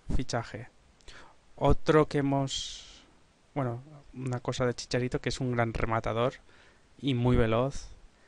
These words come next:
y va a prometer muchos goles, va a venir con mucho gol. Lo he fichado para cuatro temporadas y creo que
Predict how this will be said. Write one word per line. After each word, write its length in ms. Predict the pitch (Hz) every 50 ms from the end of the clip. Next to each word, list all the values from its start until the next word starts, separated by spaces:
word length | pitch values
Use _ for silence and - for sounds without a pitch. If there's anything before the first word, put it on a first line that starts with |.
| _ _ _ _ _ -
y 320 | - 131 127 123 120 120
va 120 | 113 120 120
a 40 |
prometer 540 | 120 123 123 120 117 117 - 120 120 120 120
muchos 340 | 117 117 120 - - 120 110
goles, 540 | 120 113 110 110 110 113 117 - - - - _ -
va 100 | 131 120
a 20 | 120
venir 320 | 120 123 120 123 123 120
con 120 | - 123
mucho 300 | 117 117 120 117 - -
gol. 320 | 117 117 110 110 113 117 - - - - - - _ _ _ _ _ _ _ _ _ _ _ - -
Lo 60 | 139
he 60 | 131
fichado 260 | - 139 - 139 135
para 220 | 123 - 127 123 120
cuatro 340 | - - 131 123 - 131 120
temporadas 840 | 127 123 120 - 127 127 123 123 123 135 147 - - - - - - _ _ _ _ _ _ _ _ _ _ _ _ _ _ _ _ _ _ _ _ _ - - - _ - - _ _ _ _ _ _ _ _ _ _ _ - - _ _
y 380 | - 135 127 123 120 117 113 110 -
creo 220 | - - - 110
que 560 | - - 117 110 107 110 110 107 104 107 113